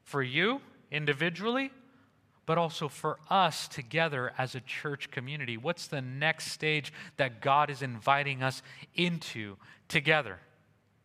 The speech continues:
So that's something that we're going to commit to. And I just want to tell you that I really, um, am grateful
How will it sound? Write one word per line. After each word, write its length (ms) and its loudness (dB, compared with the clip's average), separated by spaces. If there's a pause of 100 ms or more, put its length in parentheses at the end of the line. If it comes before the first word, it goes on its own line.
(680)
So 380 -2
that's 320 2
something 500 -2
that 200 2
we're 160 -4
going 240 -4
to 100 2
commit 600 -6
to. 240 -10 (1040)
And 120 4
I 100 4
just 200 -8
want 140 4
to 40 4
tell 240 2
you 220 -4
that 380 0 (800)
I 400 6
really, 480 0 (220)
um, 340 2 (100)
am 220 2
grateful 560 -2